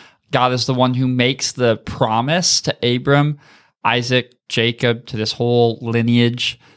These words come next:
that goes through Joseph. And now here we have Moses, this man who is called to say the thing that we would think everyone would want to hear,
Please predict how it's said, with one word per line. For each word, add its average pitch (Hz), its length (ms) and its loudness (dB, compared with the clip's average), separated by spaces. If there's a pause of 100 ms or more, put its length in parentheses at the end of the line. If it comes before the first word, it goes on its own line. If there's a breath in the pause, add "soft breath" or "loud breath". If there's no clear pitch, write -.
that 107 220 -2
goes 113 260 0
through 135 360 2
Joseph. 117 680 0 (340 soft breath)
And 127 280 -4
now 151 280 0
here 170 240 -2
we 165 140 2
have 139 220 2
Moses, 131 640 -2 (560 soft breath)
this 135 460 -4
man 139 380 4
who 131 560 2 (260 soft breath)
is 127 220 -2
called 156 580 2
to 135 240 0
say 156 800 0 (540)
the 135 260 2
thing 165 340 0
that 147 300 0 (680)
we 147 240 2
would 151 200 0
think 190 300 0
everyone 139 560 2
would 131 140 0
want 131 220 4
to 117 100 2
hear, 160 400 -4